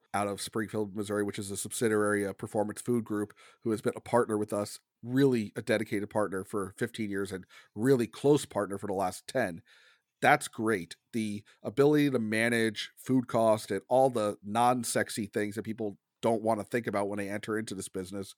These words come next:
we've gotten better at over time. A lot of it at first was,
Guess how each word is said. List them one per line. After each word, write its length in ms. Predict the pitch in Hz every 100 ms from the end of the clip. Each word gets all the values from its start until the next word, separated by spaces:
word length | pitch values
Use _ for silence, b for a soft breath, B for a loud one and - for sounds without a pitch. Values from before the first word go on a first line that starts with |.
| b
we've 200 | 117 110
gotten 380 | 117 101 98 87
better 260 | 95 95 110
at 180 | 113 107
over 240 | 113 104
time. 400 | - 101 110 120 -
A 60 |
lot 200 | 104 107
of 80 | 107
it 80 | 101
at 160 | 98
first 320 | - 110 - 104
was, 240 | 98